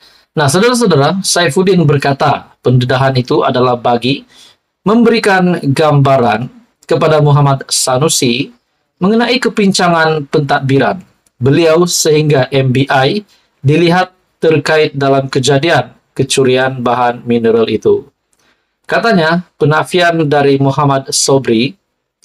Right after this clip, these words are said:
mengenai keberadaan individu warga Cina dalam syarikat serta laporan polis, pengurus sumber manusia, dan pentadbiran M B I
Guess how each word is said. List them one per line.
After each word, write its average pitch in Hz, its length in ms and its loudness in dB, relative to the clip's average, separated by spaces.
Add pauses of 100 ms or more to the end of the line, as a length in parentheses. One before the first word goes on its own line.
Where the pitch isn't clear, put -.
mengenai 151 680 0 (520)
keberadaan 170 640 2
individu 143 880 0
warga 131 440 0
Cina 131 600 -2 (480)
dalam 135 480 0
syarikat 127 640 -2
serta 156 720 -2 (440)
laporan 151 560 0
polis, 147 480 0 (160)
pengurus 143 600 0 (120)
sumber 143 640 2
manusia, 139 680 -2 (520)
dan 139 420 0
pentadbiran 139 840 0
M 135 220 0
B 131 160 -2
I 110 400 -2